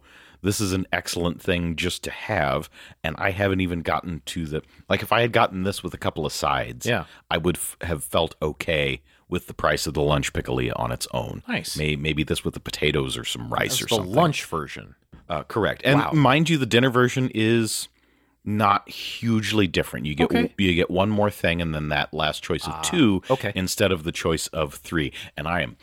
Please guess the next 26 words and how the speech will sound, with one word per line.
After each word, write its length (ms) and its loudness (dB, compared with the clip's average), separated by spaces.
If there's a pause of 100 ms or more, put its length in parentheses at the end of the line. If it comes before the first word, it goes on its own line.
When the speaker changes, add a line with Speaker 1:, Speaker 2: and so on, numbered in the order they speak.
(120)
Speaker 1:
not 460 -2
trying 340 -4
those 220 -4
pronunciations 880 -2
again. 460 0
Speaker 2:
That's 180 -4
Speaker 1:
Uh, 60 0
Speaker 2:
fair. 180 2
Speaker 1:
please 220 0
download 420 2
the 80 -10
podcast 640 -2
and 160 -10
rewind. 640 -6 (220)
Speaker 2:
<laughs> 580 4 (480)
Speaker 1:
So 160 -6
we've 180 2
got 180 6
our, 200 8
our 140 4
chicken 320 0
riganato. 600 2
Um, 300 2
that 540 2 (600)
additionally, 920 2
uh, 160 -2